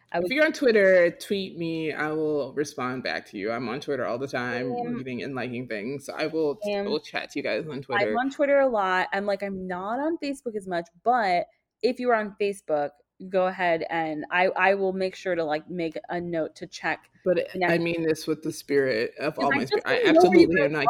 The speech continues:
Speaker 1: are.
Speaker 2: getting on
Speaker 1: There's a
Speaker 2: LinkedIn.
Speaker 1: lot of you, and it's <laughs> like, where are you?
Speaker 2: Wait, I'm not getting on LinkedIn, though. I love y'all. I
Speaker 1: No, I'm
Speaker 2: absolutely,
Speaker 1: not
Speaker 2: Link-,
Speaker 1: either.
Speaker 2: LinkedIn needs to be Thanos. It needs to be erased. I do not care who we have on that is like, LinkedIn is their bit. Like,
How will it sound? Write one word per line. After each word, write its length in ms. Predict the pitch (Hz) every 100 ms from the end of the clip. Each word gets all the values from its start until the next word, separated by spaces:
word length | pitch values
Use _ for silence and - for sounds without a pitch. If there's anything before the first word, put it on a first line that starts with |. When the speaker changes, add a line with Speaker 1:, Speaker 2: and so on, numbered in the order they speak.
| 302
Speaker 1:
are. 60 |
Speaker 2:
getting 240 | 285 - 277
on 100 | 392
Speaker 1:
There's 40 |
a 260 | 415 539 247
Speaker 2:
LinkedIn. 160 | 208
Speaker 1:
lot 260 | 214 294 339
of 80 | 240
you, 400 | 214 185 165 156
and 240 | - 220
it's 180 | 240 -
<laughs> 180 | 302 -
like, 160 | 320 - -
where 340 | 277 440 453 -
are 220 | 311 330
you? 340 | 294 190 185 196 - - -
Speaker 2:
Wait, 260 | 196 180 165
I'm 140 | 175 170
not 180 | 165 143
getting 180 | 147
on 80 | 143
LinkedIn, 360 | 139 135 - 123
though. 120 | -
I 120 | -
love 180 | 147 139
y'all. 260 | 123 117 110
I 60 |
Speaker 1:
No, 60 | 135
I'm 60 | 127
Speaker 2:
absolutely, 480 | 135 190 175 123
Speaker 1:
not 160 | 131 165
Speaker 2:
Link-, 240 | 165 202 - 151
Speaker 1:
either. 120 | 175
Speaker 2:
LinkedIn 420 | 233 440 466 349
needs 200 | 254 -
to 120 | 190
be 140 | 185 247
Thanos. 560 | - 170 147 143 175
It 100 | 175
needs 360 | 170 180 214 220
to 120 | -
be 200 | 196 190 147
erased. 480 | 165 143 123 127 -
I 60 | 170
do 240 | 156 185
not 240 | 202 214
care 280 | - 196 170
who 140 | 170 190
we 140 | 214
have 220 | 208 190
on 280 | 170 160 156
that 160 | 123 160
is 80 |
like, 160 | 156 143
LinkedIn 340 | 160 160 165
is 120 | 165 151
their 140 | 143
bit. 200 | 143 156 147
Like, 160 | -